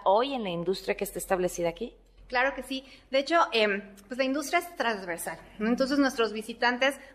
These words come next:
Speaker 2: van en todos los sectores, desde automotriz, aeroespacial, químicos,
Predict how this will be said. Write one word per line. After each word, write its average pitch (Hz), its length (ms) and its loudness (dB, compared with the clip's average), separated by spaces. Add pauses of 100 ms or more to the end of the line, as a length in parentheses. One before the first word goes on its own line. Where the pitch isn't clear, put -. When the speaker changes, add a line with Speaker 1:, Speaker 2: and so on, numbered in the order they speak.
Speaker 2:
van 226 420 2
en 214 160 -4
todos 240 240 2
los 202 160 0
sectores, 170 480 -2
desde 247 240 4
automotriz, 226 760 2
aeroespacial, 208 960 -2 (420)
químicos, 226 760 2